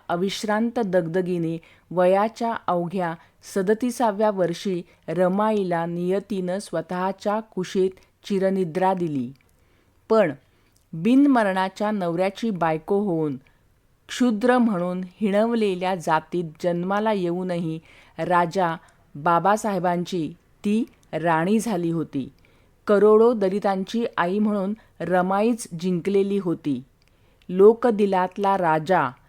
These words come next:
राजर्षी शाहू महाराज, बडोदा नरेश सयाजीराव महाराज, विदेशातल्या विद्वान बुद्धिवंतांनी गौरवलेल्या बुद्धीच्या शिखराची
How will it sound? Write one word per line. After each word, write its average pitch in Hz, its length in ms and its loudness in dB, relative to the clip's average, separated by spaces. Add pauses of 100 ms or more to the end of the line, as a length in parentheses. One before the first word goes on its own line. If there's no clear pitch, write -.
(300)
राजर्षी 190 720 2
शाहू 185 480 0
महाराज, 165 600 0 (460)
बडोदा 220 680 4 (320)
नरेश 190 580 2 (360)
सयाजीराव 220 760 4
महाराज, 165 680 -4 (500)
विदेशातल्या 196 840 2
विद्वान 180 640 -2 (300)
बुद्धिवंतांनी 202 960 0
गौरवलेल्या 180 880 2 (360)
बुद्धीच्या 208 760 0
शिखराची 185 720 -4